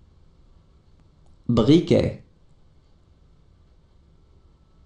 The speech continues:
Alliage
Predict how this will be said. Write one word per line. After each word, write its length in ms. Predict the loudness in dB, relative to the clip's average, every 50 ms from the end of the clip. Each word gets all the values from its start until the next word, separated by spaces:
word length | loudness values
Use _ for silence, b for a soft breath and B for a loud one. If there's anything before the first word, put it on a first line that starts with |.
| -20 -20 -20 -20 -20 _ -20 -20 -20 -20 -20 _ -20 -20 -20 -20 -20 -20 -20 -20 -20 -20 -20 -20 -20 -20 -20 -20 -20 -20 -20 -20 -20 -20 -20 -8 -2
Alliage 800 | 0 2 4 4 4 4 4 4 4 2 2 2 0 0 -2 -4